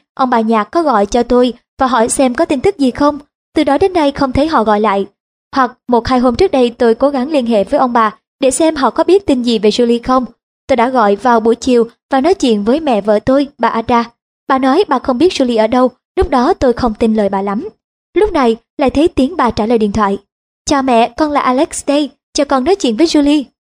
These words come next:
Giọng bà Ada lộ rõ bối rối. "Ờ, à, Julie không có ở đây." "Không, cô ấy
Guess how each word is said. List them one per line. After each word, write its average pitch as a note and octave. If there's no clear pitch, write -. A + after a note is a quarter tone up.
Giọng A3+
bà A#3+
Ada A#3
lộ A3
rõ G3
bối B3+
rối. C#4
"Ờ, D4+
à, C4
Julie D#4
không D#4
có C4
ở B3
đây." D4
"Không, B3+
cô C4
ấy C#4+